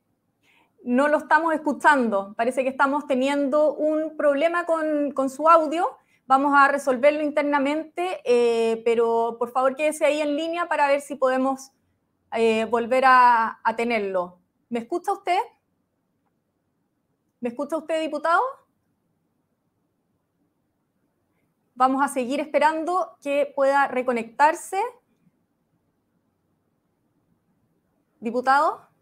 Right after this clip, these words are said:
Bien. Vamos a esperar entonces que se pueda reconectar el diputado Diego Talper. Como les contaba, él es uno de,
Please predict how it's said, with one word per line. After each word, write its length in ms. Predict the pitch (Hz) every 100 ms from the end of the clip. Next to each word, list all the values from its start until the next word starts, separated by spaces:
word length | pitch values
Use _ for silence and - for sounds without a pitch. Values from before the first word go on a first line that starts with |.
| _ _ _ _ _ _ _ _ _ _
Bien. 320 | 254 190 175 - _ _ _ -
Vamos 240 | 294 311
a 40 | 320
esperar 340 | 302 311 320
entonces 580 | 320 330 320 330 330 -
que 320 | 294 294 302
se 160 | 294 262
pueda 260 | 269 277
reconectar 680 | 277 269 262 240 - 277 269
el 180 | 247 240
diputado 400 | 233 240 269 254
Diego 300 | 277 277 277
Talper. 600 | 311 330 320 349 349 349
Como 180 | 262 240
les 140 | 240
contaba, 640 | 247 233 254 277 285 294 -
él 220 | 254 262 254
es 220 | 240 -
uno 380 | 262 262 269 262
de, 460 | 233 269 277 285